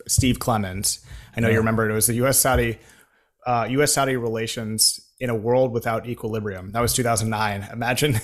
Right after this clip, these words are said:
Speaker 1: <laughs> imagine a crystal ball,
Speaker 2: <laughs>
Speaker 1: how you'd feel about it today. But that was just such an awesome event. And he spoke at that. And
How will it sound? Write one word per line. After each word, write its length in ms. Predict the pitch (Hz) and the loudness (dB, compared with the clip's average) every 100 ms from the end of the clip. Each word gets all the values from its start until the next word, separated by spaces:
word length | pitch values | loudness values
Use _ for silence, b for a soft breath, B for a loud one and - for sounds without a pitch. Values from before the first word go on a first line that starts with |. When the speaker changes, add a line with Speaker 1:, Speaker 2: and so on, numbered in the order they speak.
| - | -4
Speaker 1:
<laughs> 140 | - | -2
imagine 420 | 160 131 135 131 131 | 0 0 0 0 -4
a 60 | |
crystal 420 | - 143 - 151 135 | 4 4 6 2 4
ball, 320 | 131 120 110 | 4 2 2
Speaker 2:
<laughs> 360 | 120 - 113 - | -2 -2 -4 0
Speaker 1:
how 80 | |
you'd 220 | 123 123 120 | 0 0 0
feel 180 | 131 123 | 0 0
about 160 | 120 | -2
it 100 | 117 | -4
today. 360 | 123 117 110 110 | -4 -4 -4 -6
But 120 | 123 | -6
that 100 | 139 | -4
was 100 | 131 | 0
just 160 | 127 - | 0 0
such 140 | 139 | -4
an 120 | 123 - - | -6 -8 -8
awesome 420 | 117 131 - 127 | -4 -2 0 0
event. 440 | 113 107 110 120 - | -2 -2 -2 -4 -6
And 300 | 120 110 107 | -4 -4 -6
he 200 | 104 131 | -8 -6
spoke 300 | 131 135 131 | -2 0 0
at 100 | 131 | -2
that. 220 | 107 107 | -2 -2
And 240 | 107 110 | -2 -6